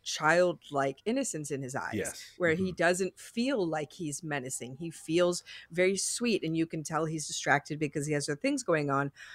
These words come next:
Speaker 1: but you can, like, he feels like a very kind and genuine person, which is what the, how these cute boy killers work, right? If you
Speaker 2: Yeah.
Speaker 1: look at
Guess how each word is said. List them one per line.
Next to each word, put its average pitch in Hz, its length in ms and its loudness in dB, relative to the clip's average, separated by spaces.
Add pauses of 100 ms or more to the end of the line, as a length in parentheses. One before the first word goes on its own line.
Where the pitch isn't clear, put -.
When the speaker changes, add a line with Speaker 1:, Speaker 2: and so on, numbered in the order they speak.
(120)
Speaker 1:
but 127 100 2
you 160 120 0
can, 165 200 0
like, 151 160 4
he 185 160 0
feels 202 440 6
like 190 160 2
a 196 60 2
very 156 500 0
kind 147 460 -2
and 156 160 -4
genuine 143 480 -2
person, 110 500 -2 (280)
which 160 160 2
is 156 220 2
what 151 340 6
the, 160 80 2
how 160 200 10
these 170 220 6
cute - 240 0
boy 170 180 8
killers 196 420 6
work, - 320 10
right? 170 240 8
If 185 100 6
you 170 120 6
Speaker 2:
Yeah. 170 100 6
Speaker 1:
look 190 160 8
at 139 200 2